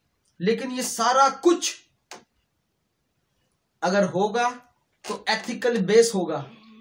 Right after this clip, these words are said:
अगर ethics होंगे, अगर ethics, असूल पसंद, इखलाकियात के ऊपर हमारे असूल बनाए जाएं, तभी ये काम चल सकता है।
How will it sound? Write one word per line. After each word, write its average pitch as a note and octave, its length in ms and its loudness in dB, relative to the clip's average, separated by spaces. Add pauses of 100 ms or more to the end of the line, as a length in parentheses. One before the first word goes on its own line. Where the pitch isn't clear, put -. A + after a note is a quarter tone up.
अगर G3 320 -6
ethics - 480 -6
होंगे, A3+ 400 0 (480)
अगर A3+ 280 2
ethics, G#3 400 -4
असूल A3+ 460 -4
पसंद, A3+ 360 -4
इखलाकियात G3+ 840 0
के A3+ 60 0
ऊपर G#3+ 220 0
हमारे F#3+ 300 0
असूल G3 320 -4
बनाए E3+ 340 -2
जाएं, E3 260 -6 (2500)
तभी G3+ 180 4
ये A3+ 160 4
काम F3 240 0
चल D3+ 180 -4
सकता C#3+ 260 -10
है। - 160 -18